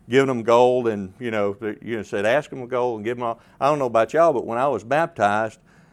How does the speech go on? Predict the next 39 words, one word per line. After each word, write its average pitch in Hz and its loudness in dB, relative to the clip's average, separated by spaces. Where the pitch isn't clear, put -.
you 123 0
know, 117 2
I 127 4
didn't, 104 0
uh, 98 2
go 117 0
outside 123 2
the 98 -10
building 135 0
and 101 -6
folks 120 0
just 107 -6
start 110 0
showering 123 -2
with 98 -8
me 117 -4
with 98 -6
money. 131 -2
And, 98 -6
you 113 -8
know, 101 -2
I, 110 0
I, 104 -10
you 120 0
know, 117 -2
I'm, 117 -4
I'm 104 -2
given 165 0
responsibility 135 -2
still 135 -4
yet 127 -4
to - -12
work, 104 -4
right? 107 -4
I've 110 -2
got 120 2
responsibility 131 0
with 110 -6
regard 123 0